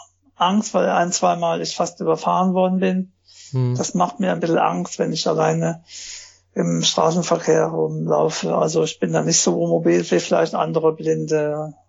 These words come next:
Speaker 1: die ich kenne, ne? Das ist, äh, ansonsten geht das ganz gut. Es gibt ja Taxen. Ich fahre auch zu meinem Schachverein, wenn sie mich nicht abholen, mit dem Taxi hin. Und wir wohnen mitten in der Stadt in Heidelberg,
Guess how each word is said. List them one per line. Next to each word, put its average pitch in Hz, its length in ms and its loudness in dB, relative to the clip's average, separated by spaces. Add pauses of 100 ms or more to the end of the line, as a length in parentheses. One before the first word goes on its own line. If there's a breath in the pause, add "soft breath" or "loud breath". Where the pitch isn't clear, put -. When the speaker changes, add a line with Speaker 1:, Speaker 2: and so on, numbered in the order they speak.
(160)
Speaker 1:
die 170 60 -4
ich - 140 -6
kenne, 156 380 -2
ne? 165 240 -4
Das - 320 -2
ist, - 400 -4
äh, 160 40 2
ansonsten 175 1300 0 (360)
geht 180 160 0
das 180 180 0
ganz 160 320 -2
gut. 214 320 2
Es - 200 -14
gibt - 200 -2
ja 151 80 0
Taxen. 220 760 0 (1160 loud breath)
Ich - 100 -14
fahre 165 180 0
auch - 40 -10
zu - 120 -6
meinem 156 240 0
Schachverein, 180 600 0
wenn 160 140 -4
sie 160 80 -10
mich 151 180 -12
nicht 180 140 -4
abholen, 170 540 -2
mit 147 80 -14
dem 147 100 -16
Taxi 185 380 -2
hin. 180 440 -2
Und 151 600 -10 (140)
wir 175 160 2
wohnen 190 200 4
mitten 196 220 0
in 175 60 -2
der 175 100 -2
Stadt 175 300 -2
in 160 160 -6
Heidelberg, 175 560 0